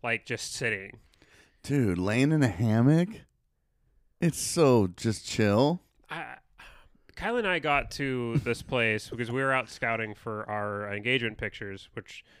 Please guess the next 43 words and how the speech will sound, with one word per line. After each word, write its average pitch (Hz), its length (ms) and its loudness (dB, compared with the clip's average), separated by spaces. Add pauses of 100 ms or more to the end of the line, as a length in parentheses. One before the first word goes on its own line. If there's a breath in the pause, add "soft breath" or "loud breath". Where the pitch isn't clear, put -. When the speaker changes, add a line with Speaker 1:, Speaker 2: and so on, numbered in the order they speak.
Speaker 1:
we're 120 80 -12
doing 107 260 -4
at 101 180 -4 (380)
Lewitt. 120 380 -2 (420 soft breath)
Speaker 2:
Uh-huh. 117 80 6
Speaker 1:
And, 110 440 4
um, 107 540 0 (240)
and 120 160 -4
we 117 120 -4
were 113 160 -8 (100)
there 120 220 2
at 113 140 -4
sunset 113 520 -2 (140)
'cause 107 140 -12
we're 107 100 -10
gonna 107 180 -8
be 107 80 -6
taking 110 240 -6
our 101 80 -8
pictures 107 280 -12
at 104 120 -14
sunset. 120 360 -4
This 110 120 0
Speaker 2:
Mm-hmm. 113 140 4
Speaker 1:
was - 520 -4
Monday 110 380 -6
night. 107 300 -6 (440 soft breath)
And, 117 600 0 (680)
like, 123 200 -2 (160)
it 139 80 -2
was 123 260 -6
gorgeous. 107 640 -10
The 117 120 -6
sun 127 320 -2
was 120 120 -4
setting. 110 560 -4
The 104 100 -10
clouds 117 500 -4
were 107 100 -8
perfect. 104 580 -6
Like, 98 180 -8
it 104 80 -6
was, 98 360 -8